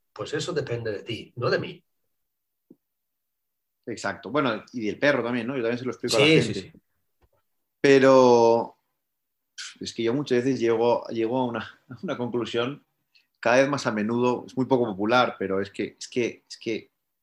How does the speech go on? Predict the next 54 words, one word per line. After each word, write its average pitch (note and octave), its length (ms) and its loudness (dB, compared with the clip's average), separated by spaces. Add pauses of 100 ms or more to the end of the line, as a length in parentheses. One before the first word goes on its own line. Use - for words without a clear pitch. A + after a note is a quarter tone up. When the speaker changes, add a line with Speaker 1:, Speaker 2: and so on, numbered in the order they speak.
(160)
Speaker 2:
es - 60 -20
que - 100 -8
muy C#3 120 0
poca E3+ 240 0
gente C3 300 -4
debería G2 420 -4
tener F#2+ 260 -4
perro, F#2 380 -4
debería G#2+ 320 0
convivir G#2 300 -2
con F#2+ 180 -4
perro. F#2 260 -6 (1700)
Lo A2+ 160 -2
siento E3 380 2
mucho D3 280 0
para B2 140 4
los A#2 120 2
que A#2+ 100 -2
escuchen C3+ 460 0
<laughs> - 0 -
esto, C3 380 0
pero B2 140 4
es B2+ 140 2
que, D3 240 -2 (560)
es - 100 -20
que C#3+ 360 4
no, C3+ 200 -2
no, C3+ 240 -4
no D#3 160 0
todo F#3+ 140 8
el D#3+ 60 6
mundo G3 200 4
está F3+ 140 2
preparado C3+ 360 6
para B2 160 4
convivir A#2 240 4
con G#2+ 160 0
perro. G2+ 400 2
Es - 60 -16
que, G#2+ 260 -2 (220)
a F#2+ 60 -2
ver, G#2 220 2 (240)
que - 80 -6
tampoco G2 280 -2
está C#3 200 2
todo B2 120 4
el A2+ 60 0
mundo A2+ 140 2
preparado G#2 320 6
para F#2+ 120 0
tener G2 200 0
un G#2 140 0
hijo, G#2+ 260 -2
¿eh? - 80 -8